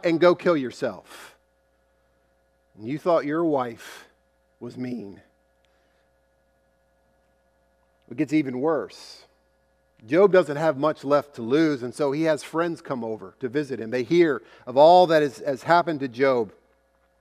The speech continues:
And these guys gang up on him, and they basically say, "Well, we know what's up. You, you must have some secret sin. God is punishing you because of the evil in your life.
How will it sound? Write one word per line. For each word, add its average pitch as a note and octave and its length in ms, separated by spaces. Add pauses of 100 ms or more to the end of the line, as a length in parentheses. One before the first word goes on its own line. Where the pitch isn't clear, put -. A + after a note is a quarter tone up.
(540)
And C#3 140
these F3+ 160
guys F#3 380
gang F#3 340
up F#3+ 180
on C#3 200
him, G#2 260 (340)
and D#3+ 140
they E3 80
basically E3+ 640
say, C#3 600 (280)
"Well, D3+ 180
we G3+ 140
know A#3+ 160
what's D#3 240
up. D3+ 300 (160)
You, F3+ 160
you G3 440
must F#3+ 520
have E3+ 320
some D#3+ 320
secret C#3+ 560
sin. B2 580 (800)
God G3+ 320
is E3 140
punishing F#3+ 680
you C#3+ 180
because C#3+ 360
of D#3 100
the D3+ 180
evil F3 420
in D3+ 180
your C#3+ 160
life. C3 640